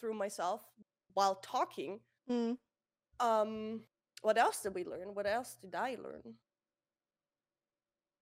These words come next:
Speaker 1: Can you throw something in? I'll
Speaker 2: Yeah, yeah,
Speaker 1: think
Speaker 2: sure.
Speaker 1: of,
Speaker 2: So
Speaker 1: let me
Speaker 2: for m-,
Speaker 1: check
Speaker 2: for
Speaker 1: the
Speaker 2: m-, for me,
Speaker 1: episode.
Speaker 2: it's the same, like,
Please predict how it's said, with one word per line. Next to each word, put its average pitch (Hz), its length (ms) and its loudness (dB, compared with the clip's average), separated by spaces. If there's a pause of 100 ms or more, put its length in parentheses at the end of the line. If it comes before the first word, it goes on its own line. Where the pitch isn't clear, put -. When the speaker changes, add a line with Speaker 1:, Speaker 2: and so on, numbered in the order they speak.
(260)
Speaker 1:
Can 247 100 -4
you 269 120 -4
throw 285 180 -2
something 262 400 -4
in? 240 120 2
I'll 214 180 2
Speaker 2:
Yeah, 320 180 10
yeah, 480 60 10
Speaker 1:
think - 40 6
Speaker 2:
sure. 330 180 10
Speaker 1:
of, - 60 8 (440)
Speaker 2:
So 294 140 10
Speaker 1:
let 240 100 8
me - 0 -
Speaker 2:
for 339 60 8
m-, 277 120 6
Speaker 1:
check 233 120 -2
Speaker 2:
for 330 80 8
Speaker 1:
the 294 140 8
Speaker 2:
m-, 302 80 0 (120)
for 294 120 0
me, 294 140 6
Speaker 1:
episode. - 20 2
Speaker 2:
it's - 140 -4
the - 60 -16
same, 220 380 4
like, 214 220 2